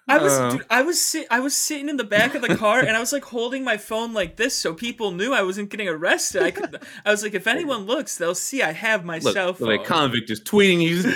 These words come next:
Speaker 2: innocent.
Speaker 1: <laughs>
Speaker 2: Uh-huh.
Speaker 1: But, like, he, and it's, yeah, she goes, "What?" She goes, "Oh my God, what did he do?" And he, the cop goes, "He got robbed." And I was like, "Come on, man, I didn't get robbed. He didn't get my shit.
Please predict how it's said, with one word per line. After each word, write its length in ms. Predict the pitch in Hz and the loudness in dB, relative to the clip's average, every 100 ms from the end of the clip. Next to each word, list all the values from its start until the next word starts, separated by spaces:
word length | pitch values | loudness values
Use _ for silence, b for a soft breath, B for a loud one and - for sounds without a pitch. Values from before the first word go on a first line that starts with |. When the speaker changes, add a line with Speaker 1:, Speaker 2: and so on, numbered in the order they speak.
| - | 0
Speaker 2:
innocent. 440 | 302 220 127 73 - | 4 4 2 -6 -20
Speaker 1:
<laughs> 60 | _ _ - | _ _ -16
Speaker 2:
Uh-huh. 600 | - 107 82 98 - - - B B B - | -10 -8 -8 -4 -4 -4 -10 B B B 2
Speaker 1:
But, 180 | 262 | 2
like, 220 | 254 233 - | 2 -4 -6
he, 260 | 220 262 | -12 -8
and 240 | 233 233 202 | -6 -8 -8
it's, 240 | 226 196 - | -12 -10 -6
yeah, 140 | 302 | -6
she 180 | - 240 | -6 -8
goes, 220 | 240 226 | -8 -8
"What?" 200 | 262 - | -10 -10
She 200 | 202 240 | -12 -10
goes, 200 | 247 214 | -10 -8
"Oh 60 | 269 | -6
my 140 | 285 | -6
God, 240 | 208 226 196 | -4 -6 -4
what 100 | 208 | -8
did 100 | 208 | -8
he 120 | 208 | -10
do?" 320 | 175 320 185 | -8 -8 -8
And 200 | - 170 | -10 -12
he, 120 | 175 | -12
the 240 | 175 175 185 | -16 -10 -10
cop 300 | 185 233 214 | -6 -6 -4
goes, 300 | 208 202 202 | -4 -4 -4
"He 80 | 339 | -6
got 240 | 220 127 | -4 -4
robbed." 480 | 143 143 147 160 170 | -6 -6 -6 -10 -12
And 120 | - 233 | -12 -10
I 20 | |
was 100 | 240 | -10
like, 120 | 294 | -12
"Come 200 | - 427 | -8 -6
on, 360 | 285 214 170 208 | -4 -4 -4 -4
man, 160 | 320 | -4
I 80 | 339 | -4
didn't 400 | 330 381 339 - | -6 -8 -8 -10
get 200 | 311 311 | -12 -12
robbed. 300 | 285 339 294 | -8 -8 -6
He 80 | 277 | -8
didn't 220 | 330 285 | -8 -10
get 200 | 330 302 | -10 -8
my 120 | 294 | -8
shit. 480 | 269 - - 359 - | -8 -8 -10 -12 -16